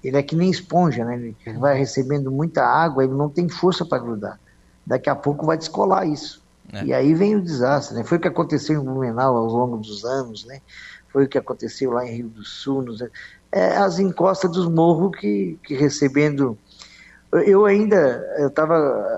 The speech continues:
Speaker 1: eu tava ontem presenciando isso, tô, ah, que a chuva, a última chuva que teve foi sábado.
Speaker 2: Sim.
Speaker 1: Era quarta-feira,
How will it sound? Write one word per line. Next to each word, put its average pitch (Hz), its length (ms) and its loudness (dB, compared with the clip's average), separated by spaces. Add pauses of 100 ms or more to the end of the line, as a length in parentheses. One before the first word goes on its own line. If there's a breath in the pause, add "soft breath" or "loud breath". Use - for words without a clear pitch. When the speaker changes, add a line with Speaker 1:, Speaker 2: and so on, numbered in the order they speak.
(140)
Speaker 1:
eu 131 80 -2
tava 139 680 2
ontem 147 280 -2
presenciando 139 720 0
isso, 156 420 -6
tô, 117 240 -4 (560 soft breath)
ah, 110 320 -2 (840)
que 131 160 -4
a 120 100 2
chuva, 143 300 0
a 131 40 6
última 156 300 0
chuva 156 320 0
que - 160 -16 (100)
teve 160 240 0
foi 160 200 -2
sábado. 120 540 -2 (260 soft breath)
Speaker 2:
Sim. 117 280 -10 (140)
Speaker 1:
Era 127 240 2
quarta-feira, 175 1000 0